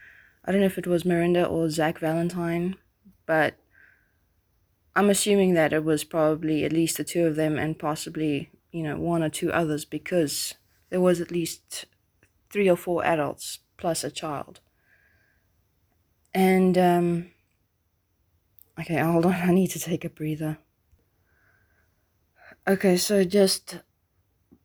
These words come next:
brace yourself. Um, this is worse than you can literally imagine.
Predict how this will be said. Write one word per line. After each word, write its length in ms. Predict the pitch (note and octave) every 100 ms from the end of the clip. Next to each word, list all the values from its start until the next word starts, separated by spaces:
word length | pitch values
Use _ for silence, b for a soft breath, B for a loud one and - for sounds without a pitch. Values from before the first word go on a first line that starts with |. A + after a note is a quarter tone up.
| _
brace 320 | G3 F#3 F#3+
yourself. 720 | F#3 F3 F3 D#3+ E3+ - - D3+ -
Um, 520 | E3+ E3 E3 D#3 D#3+ _ _ _ _ _ _ _ _ _ _ _ _
this 200 | F#3 F3
is 120 | F3
worse 360 | E3+ E3+ E3 -
than 380 | E3 D#3+ D#3 D#3
you 100 | D3+
can 460 | - D3+ D3+ D3+ -
literally 500 | D3+ D3+ - D#3 D3
imagine. 600 | D#3 D3+ D3 D3 D3+